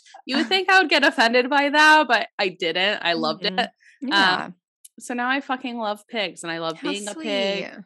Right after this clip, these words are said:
Speaker 1: They're so cute.
Speaker 2: You should get a little pig tattoo. You and Jake can do matching
Speaker 1: I
Speaker 2: pig
Speaker 1: know.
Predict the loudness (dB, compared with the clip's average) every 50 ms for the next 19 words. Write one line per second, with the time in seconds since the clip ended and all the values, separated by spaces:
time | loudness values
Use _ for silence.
0 | _ _ -10 -10 -8 -6 -6 -6 -6 -8 -10 -12 -10 -10 -10 -12 -14 _ _ _
1 | _ _ _ _ _ -16 -14 -12 -10 -10 -8 -6 -4 -4 -4 -4 -4 -4 -6 -6
2 | -6 -10 -10 -10 -10 -10 -10 -10 -10 -10 -12 -12 -10 -8 -10 -10 -10 -12 -14 -14
3 | -14 -12 -10 -10 -10 -8 -8 -8 -8 -8 -10 -12 -10 -8 -6 -6 -6 -6 -6 -8
4 | -6 -6 -4 -4 -4 -4 -4 -2 -2 -2 -2